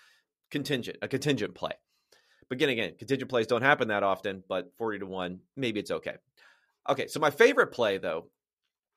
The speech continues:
is Matt Corral. Now, you've heard me talk about Matt Corral a lot, so maybe I'm just confirmation bias here. I'll call myself out on that. But Corral is twenty to one at a lot of places.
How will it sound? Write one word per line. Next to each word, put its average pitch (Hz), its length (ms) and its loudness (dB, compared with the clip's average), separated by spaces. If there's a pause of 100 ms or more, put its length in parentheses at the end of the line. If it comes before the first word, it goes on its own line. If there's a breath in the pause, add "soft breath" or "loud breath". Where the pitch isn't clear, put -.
(280)
is 147 280 4
Matt 113 240 0
Corral. 78 340 -4
Now, 90 100 -2
you've 101 140 -4
heard 151 160 2
me 175 80 -4
talk 160 180 4
about 156 180 2
Matt 139 200 4
Corral 135 240 6
a - 20 2
lot, 98 260 2
so 104 80 -6
maybe 104 320 -6
I'm 101 160 -6
just - 380 -12 (320)
confirmation 120 540 -2
bias 98 320 2
here. 85 320 -6
I'll 95 80 -2
call 110 160 0
myself 101 400 -2
out 85 280 -2
on 87 180 -6
that. 82 280 -8 (400 loud breath)
But 131 140 -2
Corral 143 760 8 (320 loud breath)
is 123 120 -4
twenty 156 340 2
to 135 80 6
one 101 380 -2 (1500)
at 117 80 4
a 113 60 2
lot 110 180 6
of 98 60 -2
places. - 540 -8